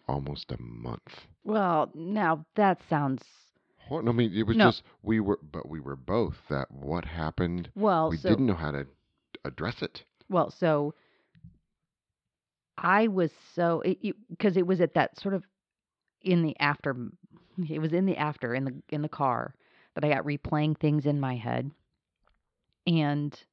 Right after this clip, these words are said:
Speaker 2: you know, realizing mistakes, right? Mistakes we made.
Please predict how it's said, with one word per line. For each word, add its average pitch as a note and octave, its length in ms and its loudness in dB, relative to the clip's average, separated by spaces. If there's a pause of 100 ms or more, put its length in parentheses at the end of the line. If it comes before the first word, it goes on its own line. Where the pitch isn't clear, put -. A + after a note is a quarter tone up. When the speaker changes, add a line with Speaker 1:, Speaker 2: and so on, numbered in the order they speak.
(800)
Speaker 2:
you D#3 120 0
know, C#3 440 0
realizing C#3 1040 0
mistakes, B2+ 760 -4 (640)
right? A#2+ 240 -4
Mistakes C3 400 -6
we C#3 60 -6
made. A2+ 300 -4